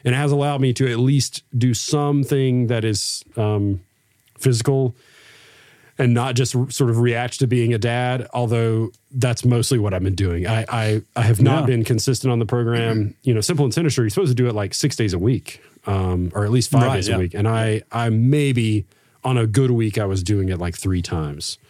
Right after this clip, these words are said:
Speaker 1: So I would say I did, I've done that some. Um, I have been to your house to the gym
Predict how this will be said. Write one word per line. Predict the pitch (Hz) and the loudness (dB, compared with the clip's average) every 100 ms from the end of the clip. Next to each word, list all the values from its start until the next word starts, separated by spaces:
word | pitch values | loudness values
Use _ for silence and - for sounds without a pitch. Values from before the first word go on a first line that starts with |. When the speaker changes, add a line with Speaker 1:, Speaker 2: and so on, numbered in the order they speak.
| _ _ _ _ - | _ _ _ _ -8
Speaker 1:
So | - 117 110 104 92 _ _ _ _ _ _ _ _ _ _ - - - | -2 0 2 0 -4 _ _ _ _ _ _ _ _ _ _ -16 -12 -4
I | 160 160 | 0 4
would | 151 | 4
say | 127 143 127 | 2 0 0
I | 127 | 0
did, | 127 160 | 0 0
I've | 123 | -2
done | 156 139 | 0 0
that | 131 - - | -2 -4 -6
some. | - 139 139 143 120 _ _ _ _ _ _ - | -2 0 2 0 -4 _ _ _ _ _ _ -4
Um, | 117 117 113 113 113 - _ _ - | -2 0 0 0 -2 -6 _ _ 0
I | 120 | 2
have | 131 101 | 2 2
been | 131 127 | 0 2
to | 127 | 2
your | 127 | 0
house | 123 127 - | 0 -2 -2
to | 120 | -2
the | 107 | 0
gym | 107 120 120 117 107 | 0 0 0 0 -2